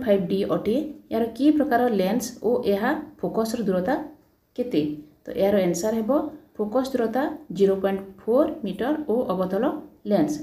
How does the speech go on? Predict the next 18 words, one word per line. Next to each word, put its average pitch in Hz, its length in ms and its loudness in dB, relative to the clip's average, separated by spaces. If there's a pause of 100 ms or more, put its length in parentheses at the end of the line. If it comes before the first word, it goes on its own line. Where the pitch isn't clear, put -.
Answer 190 280 -2
ହେବ 202 100 -2 (280)
B। 233 120 0 (640)
Eight 220 220 -6
number 269 220 -2
question 196 280 -8
ଦେଖନ୍ତୁ। 180 360 -10 (2000)
Eight 247 200 -6
number 294 260 4
question 247 320 -6
ଦେଖନ୍ତୁ 208 320 -6
ପିଲାମାନେ, 196 360 -8 (280)
ଗୋଟେ 233 240 -4
ବହିର 269 280 -2
ତୁମର 294 240 0
ଛୋଟ 226 140 -6 (100)
ଛୋଟ 226 120 -8 (100)
ଅକ୍ଷର 208 200 -12